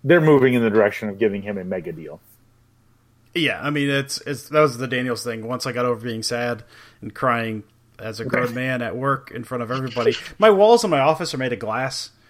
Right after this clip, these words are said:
Speaker 2: I was weeping in my glass office where people could see me. Um, and,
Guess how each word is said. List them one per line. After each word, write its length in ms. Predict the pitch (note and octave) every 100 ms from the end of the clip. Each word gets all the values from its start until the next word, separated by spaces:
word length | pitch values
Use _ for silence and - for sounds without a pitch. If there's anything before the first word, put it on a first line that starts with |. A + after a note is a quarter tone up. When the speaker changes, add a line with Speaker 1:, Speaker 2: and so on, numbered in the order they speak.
| _
Speaker 2:
I 40 | B2
was 120 | G#2
weeping 480 | G#2+ B2 C#3 B2+ B2+ _
in 60 | A#2+
my 100 | A#2
glass 280 | A2+ A#2 A2+
office 460 | A2+ B2 A2+ - -
where 80 | -
people 220 | B2 A2
could 100 | A2+
see 140 | - A#2+
me. 180 | A2+ - - - -
Um, 540 | B2+ B2 A#2+ G#2 G2+ _ _ _ - _ _
and, 460 | C#3 D3 D3+ D3